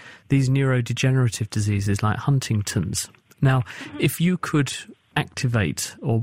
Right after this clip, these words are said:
Speaker 1: soup up autophagy in those cells, so some of that accumulating rubbish, which we think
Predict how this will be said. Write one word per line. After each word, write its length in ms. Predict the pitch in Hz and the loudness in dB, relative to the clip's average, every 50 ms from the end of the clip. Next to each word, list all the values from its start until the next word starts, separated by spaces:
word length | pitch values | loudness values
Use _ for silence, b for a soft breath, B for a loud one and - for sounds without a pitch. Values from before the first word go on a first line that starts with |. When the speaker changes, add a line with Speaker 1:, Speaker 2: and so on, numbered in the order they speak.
| 117 | -2
Speaker 1:
soup 380 | - - - - 156 139 - - | -2 -2 0 2 2 2 2 0
up 200 | 123 98 92 - - - _ _ - | -2 -4 -4 -8 -14 -20 _ _ -2
autophagy 540 | 127 117 - - 135 - - 120 - 123 120 | -2 0 2 0 0 0 -2 -2 0 0 2
in 80 | 117 | 2
those 260 | 120 131 135 139 135 | 2 2 2 2 0
cells, 360 | - - - 113 101 101 98 - | 0 0 0 0 0 0 -2 -2
so 160 | - 117 117 | 0 0 0
some 260 | 113 - - 147 147 | 0 2 2 2 2
of 80 | 139 123 | 2 2
that 220 | 135 131 123 120 | 2 2 2 0
accumulating 680 | 117 - - 143 131 123 120 120 120 113 - - 123 117 | 0 -2 0 0 2 2 2 2 2 0 0 0 0 2
rubbish, 400 | 123 131 123 - 104 98 - - | 2 2 2 0 0 -2 -2 -2
which 220 | 120 110 - - | -2 -4 -2 0
we 80 | 135 123 | -2 -2
think 480 | - - - 175 147 - - - - | 0 0 0 0 0 -2 -6 -12 -18